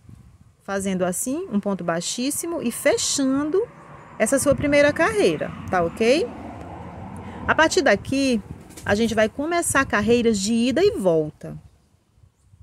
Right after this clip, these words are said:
Ó, você faz, sobe três correntinhas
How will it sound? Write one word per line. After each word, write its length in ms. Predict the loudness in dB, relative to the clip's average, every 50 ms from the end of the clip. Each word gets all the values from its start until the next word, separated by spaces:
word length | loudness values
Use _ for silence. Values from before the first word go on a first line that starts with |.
| -20 -20 -20 -20 -20 -20 -20 -20 -18 -14 -12 -10 -8 -8
Ó, 240 | -6 -4 -4 -4 -4
você 340 | -4 -4 -6 -6 -6 -8 -12
faz, 600 | -10 -10 -10 -8 -8 -6 -8 -8 -10 -10 -12 -12 -8
sobe 400 | -6 -2 2 2 2 2 2 -2 _ _
três 440 | 0 4 4 6 6 4 2 0 0
correntinhas 1300 | 0 2 2 4 4 2 2 -2 -4 -6 -4 -4 -4 -2 -2 -2 -2 -2 -2 -2 -4 -6 -8 -10 -12